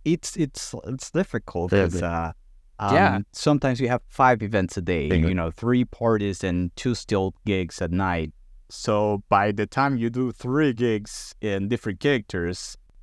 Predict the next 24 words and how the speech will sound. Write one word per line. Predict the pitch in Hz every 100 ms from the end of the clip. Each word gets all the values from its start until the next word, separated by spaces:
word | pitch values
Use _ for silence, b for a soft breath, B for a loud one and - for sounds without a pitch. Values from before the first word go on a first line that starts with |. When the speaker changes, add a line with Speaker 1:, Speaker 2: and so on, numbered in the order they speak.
| - -
Speaker 1:
a-, | 127 131
as | 127
you | 208
guys | 180 107 -
know, | 92 95
'cause | 120 110 - -
w-, | 107 90 92 101
you | 127 123
are | 120 107 101
a |
character | 104 147 127 104
performance | 110 175 151 104
as | 95
well, | 95 80 - - - - - - - -
each | 151 - -
character | 151 139 131 123 110 101 _
has | - 127 123 113 - - - -
unique | 107 113 127 123 -
characteristics. | 135 120 120 - 107 117 - 87 90
Speaker 2:
That's | 87 -
it. | 123 - -
Speaker 1:
It's | 107
not | 117
Speaker 3:
Yeah. | 143